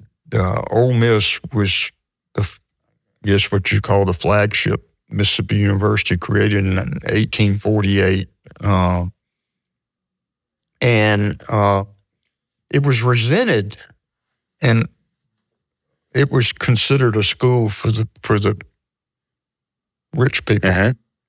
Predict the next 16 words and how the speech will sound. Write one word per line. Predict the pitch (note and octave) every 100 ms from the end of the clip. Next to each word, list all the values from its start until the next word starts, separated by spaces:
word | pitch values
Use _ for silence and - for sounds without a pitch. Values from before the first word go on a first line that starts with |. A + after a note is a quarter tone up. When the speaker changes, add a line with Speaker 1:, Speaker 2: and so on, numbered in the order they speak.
| _ _ _ _ _ -
Speaker 1:
Uh, | A2 F#2+ G2
the | G#2
planters, | F#2 - B2 A2+ G2+ F#2+ - - - _
uh, | A2 A2 G#2 G2 - - - -
Delta | G#2+ A2 A2
planters, | F2+ - G#2+ G#2 G2 -
the | -
plantation | - A2 A2 G#2 G#2+ G#2 G2
owners. | G2 G2 F2+ F#2
And, | G2+ - _ _ _ _ _ _ _ _ _ -
uh, | A2 G2+ G2+ G#2+ - _ _ _ _ _ _ _ _ _ _ _ _ _ _ _
so | - - A2+ A2 G#2 G#2
Mississippi | - A2 C#3+ - - C#3 G#2+
State | - - D3 G3+ C#3 - _ _ _ _ _ _ _ _ _ _ _ _ -
was | A#2 A2+
created | - - A2 A2 G#2+ G3 F#3 G2+ G#2+ F2+